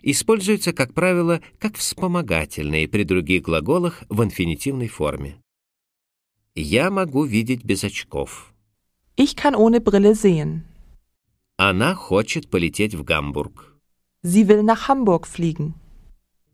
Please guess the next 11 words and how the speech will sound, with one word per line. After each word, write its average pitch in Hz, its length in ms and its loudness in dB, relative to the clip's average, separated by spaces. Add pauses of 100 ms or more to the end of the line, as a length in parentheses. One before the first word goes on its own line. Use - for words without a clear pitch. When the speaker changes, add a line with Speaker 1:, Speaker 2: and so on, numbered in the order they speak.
(180)
Speaker 1:
Вот 123 400 -2 (100)
перечень 180 540 0
модальных 107 580 0
глаголов. 73 640 -2 (840)
Мочь, - 840 -4 (200)
уметь. 87 680 -4 (720)
Speaker 2:
Können. 170 580 2 (1300)
Speaker 1:
Быть 87 500 -2
должным. 80 720 -2 (720)
Speaker 2:
Müssen. 208 640 2 (880)
Speaker 1:
Можно. 80 680 -2